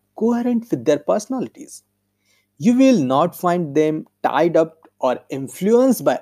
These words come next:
obvious environmental factors which exist in the world. That's why we cannot put them in a particular bracket of per-, particular type of people. Because of such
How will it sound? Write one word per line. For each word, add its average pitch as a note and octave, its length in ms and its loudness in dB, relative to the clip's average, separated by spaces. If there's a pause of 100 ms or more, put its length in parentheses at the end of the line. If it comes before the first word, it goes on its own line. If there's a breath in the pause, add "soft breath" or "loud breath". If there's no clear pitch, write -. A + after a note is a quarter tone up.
(120)
obvious C#3 500 0
environmental B2 680 -6
factors D#3+ 540 -6
which A#2 220 -6
exist B2 400 -4
in B2 140 -4
the C3 80 0
world. F#3 360 0 (520 soft breath)
That's B3+ 260 2
why A3+ 140 4
we G3+ 440 -2 (140)
cannot A2+ 640 -8
put G3 280 -2
them A#2 220 -4
in C#3 120 -8
a C3+ 40 -10
particular B2+ 720 -6
bracket A2+ 640 -4
of A#2 240 -8
per-, - 140 -2 (280)
particular A2+ 360 -4
type G#2 180 -2
of - 160 -20
people. C4 280 2 (1000)
Because C#3 500 2
of A3 160 0
such - 640 -2